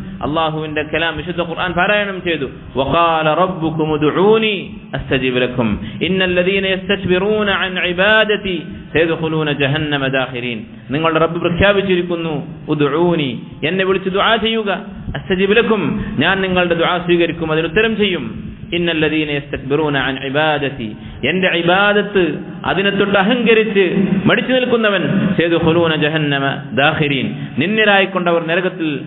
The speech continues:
പ്രവേശിക്കുന്നതാണ്. ഈ ആയത്തുകളിൽ അല്ലാഹു തആല അവനെ മാത്രം ദുആ ചെയ്യാൻ കൽപ്പിച്ചു. തൊട്ടടുത്ത വാചകത്തിൽ അവനെ ഇബാദത്ത് ചെയ്യാത്തവർ നരകത്തിൽ പ്രവേശിക്കുമെന്ന് താക്കീത് ചെയ്തു.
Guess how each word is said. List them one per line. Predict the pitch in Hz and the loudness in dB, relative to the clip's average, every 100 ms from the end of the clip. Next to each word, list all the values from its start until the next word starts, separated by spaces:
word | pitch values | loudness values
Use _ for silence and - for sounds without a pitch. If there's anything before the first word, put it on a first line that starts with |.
| - 123 | -10 0
പ്രവേശിക്കുന്നതാണ്. | 143 170 165 156 143 127 110 - - - 127 | 2 2 0 -2 -2 -2 -2 -6 -14 -8 -2
ഈ | 151 | -2
ആയത്തുകളിൽ | 143 160 180 175 175 170 156 123 - - | 0 0 0 0 0 0 -2 -6 -12 -6
അല്ലാഹു | 135 180 175 | 0 2 2
തആല | 175 165 190 196 185 175 - - | 0 2 2 2 0 -4 -12 -4
അവനെ | 147 190 190 | -2 0 0
മാത്രം | 190 208 202 202 | 0 0 -2 -4
ദുആ | 196 190 | 2 2
ചെയ്യാൻ | 220 226 233 | 2 2 0
കൽപ്പിച്ചു. | 226 214 185 175 156 113 - - | 0 -2 -2 -4 -4 -6 -10 -4
തൊട്ടടുത്ത | 156 175 180 180 | 0 2 0 0
വാചകത്തിൽ | 190 214 220 220 220 214 165 - - | 2 4 4 0 2 0 0 -6 -8
അവനെ | - 151 175 175 170 | -2 0 2 0 -2
ഇബാദത്ത് | 165 175 202 190 190 | 0 2 2 0 -2
ചെയ്യാത്തവർ | 165 175 170 170 160 151 | 0 0 0 -2 -2 -2
നരകത്തിൽ | 165 202 208 | 0 0 0
പ്രവേശിക്കുമെന്ന് | 190 190 180 185 180 165 160 | 0 2 2 0 -4 -2 0
താക്കീത് | 160 170 175 156 | 0 2 2 2
ചെയ്തു. | 139 135 127 | 2 2 2